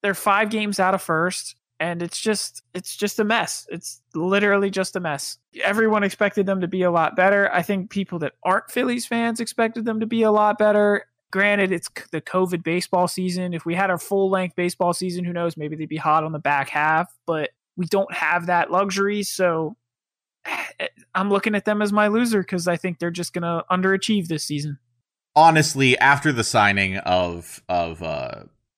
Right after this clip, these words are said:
Speaker 2: Bryce Harper, people are expecting a lot, like, a whole lot out of that team, and it just didn't happen, and it's,
Speaker 1: I mean,
Speaker 2: it, yeah.
Speaker 1: <sighs> there, there are still some missing pieces. I'm not gonna deny that. Um, we're, we have a,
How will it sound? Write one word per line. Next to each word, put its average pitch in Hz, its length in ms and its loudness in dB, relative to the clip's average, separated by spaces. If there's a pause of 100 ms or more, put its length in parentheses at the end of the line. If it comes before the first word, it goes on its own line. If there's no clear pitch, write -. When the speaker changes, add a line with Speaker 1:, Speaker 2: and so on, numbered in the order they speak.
(240)
Speaker 2:
Bryce 117 260 0
Harper, 104 360 -2
people 123 260 -4
are 104 40 2
expecting 95 560 -2 (420)
a 110 140 6
lot, 104 580 -2 (240)
like, 98 120 -4
a 101 60 2
whole 123 320 2
lot 104 200 6
out 101 100 8
of 101 60 2
that 98 160 0
team, 98 240 -6
and 98 140 -4
it 101 60 -4
just 95 340 -8
didn't 104 260 -4
happen, 92 560 -2 (420)
and 80 560 -4 (720)
it's, 98 220 -4
Speaker 1:
I 220 80 2
mean, 247 280 0
Speaker 2:
it, 104 140 -4 (240)
yeah. 104 240 2 (400)
Speaker 1:
<sighs> - 400 -20
there, 240 320 0
there 233 140 4
are 240 120 6
still 269 300 0
some 262 240 -2
missing 226 320 -2
pieces. 214 440 -2
I'm 185 100 -2
not 190 180 2
gonna 185 180 -2
deny 175 400 -2
that. 147 380 -4
Um, 160 340 -4
we're, 180 400 -2
we 190 140 2
have 196 120 2
a, 185 80 -2